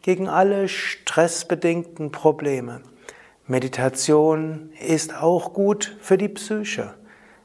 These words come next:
Meditation hilft dir, immer wieder zur Ruhe zu kommen. Eine einfache Weise, etwas Gutes für dich zu tun, ist,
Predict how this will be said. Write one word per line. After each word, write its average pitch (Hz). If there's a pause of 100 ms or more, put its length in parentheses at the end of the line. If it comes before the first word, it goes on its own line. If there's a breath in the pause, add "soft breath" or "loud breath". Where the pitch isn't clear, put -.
(120)
Meditation 131
hilft 170
dir, 180
immer 131
wieder 147
zur 156
Ruhe 170
zu -
kommen. 139 (480 loud breath)
Eine 135
einfache 185
Weise, 180
etwas 165
Gutes 180
für 175
dich 170
zu 175
tun, 190
ist, 214